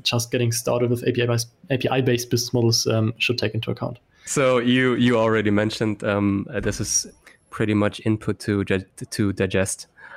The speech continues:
Speaker 1: Yeah.
Speaker 2: I, I believe. <laughs> So I, I really enjoyed, um, uh,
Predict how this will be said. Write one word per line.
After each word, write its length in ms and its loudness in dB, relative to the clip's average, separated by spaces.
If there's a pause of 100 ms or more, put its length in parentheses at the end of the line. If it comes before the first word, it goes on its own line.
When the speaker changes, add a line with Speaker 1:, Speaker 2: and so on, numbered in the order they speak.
(140)
Speaker 1:
Yeah. 120 2
Speaker 2:
I, 200 0
I 20 0
believe. 400 2 (480)
<laughs> 120 -10
So 140 -2
I, 100 2
I 120 0
really 320 2
enjoyed, 420 2 (160)
um, 380 4
uh, 260 0